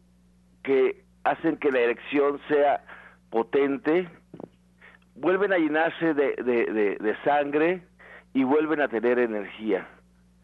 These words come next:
¿Sí? Si usted está perdiendo, si usted está sintiendo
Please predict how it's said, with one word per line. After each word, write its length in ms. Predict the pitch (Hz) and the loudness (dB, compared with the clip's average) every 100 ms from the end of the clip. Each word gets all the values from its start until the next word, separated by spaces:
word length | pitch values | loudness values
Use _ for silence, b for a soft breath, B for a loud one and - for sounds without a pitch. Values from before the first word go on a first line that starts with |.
| B B B B _ _ _ _ - | B B B B _ _ _ _ -10
¿Sí? 180 | 127 135 - - - | -4 -4 -4 -14 -4
Si 80 | 135 | -4
usted 340 | - 165 160 - | 0 -2 -2 -6
está 300 | 113 - 151 | -8 -4 -2
perdiendo, 800 | - 143 135 143 147 123 95 85 76 _ B B B B - | 0 -2 -2 0 0 0 -4 -4 -6 _ B B B B -12
si 60 | |
usted 240 | 113 - 139 | -10 -4 -2
está 240 | 156 139 | 0 -4
sintiendo 1000 | 139 123 110 127 135 127 123 110 90 - | -4 -8 -4 0 2 2 2 0 0 -2